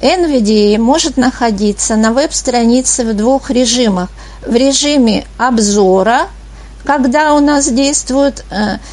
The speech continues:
быстрые клавиши B, C, там, перейти на кнопку, на H, на заголовки. Это один режим. И когда браузер открывается, мы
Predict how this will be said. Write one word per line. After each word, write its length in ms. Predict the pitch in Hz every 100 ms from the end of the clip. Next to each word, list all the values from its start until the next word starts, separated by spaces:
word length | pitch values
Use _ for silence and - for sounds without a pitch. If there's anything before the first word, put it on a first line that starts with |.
| -
быстрые 640 | 277 240 294 - 262 269 262
клавиши 880 | 269 262 254 247 240 - 247 240 233 - -
B, 420 | 208 247 262 247
C, 440 | - - 262 254
там, 300 | 226 226 226
перейти 460 | 220 240 240 - 240
на 160 | 226
кнопку, 720 | 220 214 214 247 233 - 220 220
на 240 | 214 208 -
H, 460 | 226 240 233 -
на 120 | 220 226
заголовки. 840 | 240 208 226 233 233 220 - 226 - - -
Это 420 | - 240 233 214 269 - - - - -
один 400 | 208 208 208 208
режим. 380 | 226 285 320 370 415 - - -
И 100 | 349
когда 600 | 247 233 233 269 247 - -
браузер 680 | 208 262 254 208 196 190 - - -
открывается, 960 | 240 - 247 240 285 330 320 - 247
мы 320 | 240 226 269